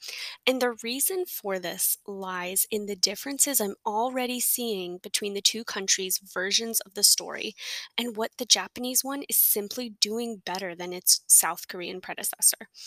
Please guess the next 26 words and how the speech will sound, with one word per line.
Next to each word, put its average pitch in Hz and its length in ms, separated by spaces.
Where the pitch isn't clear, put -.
To 320 140
clarify, 311 520
though 226 280
most 202 600
will 190 640
be 247 180
this, 262 460
not 254 520
every 262 240
single 247 280
comparison 220 760
is 214 180
going 196 240
to 196 100
be 190 280
a 180 60
better, 190 280
worse 190 420
thing. 240 460
A - 40
couple 339 320
of 311 120
the 233 80
differences 196 640
I'll 190 160
cover 185 400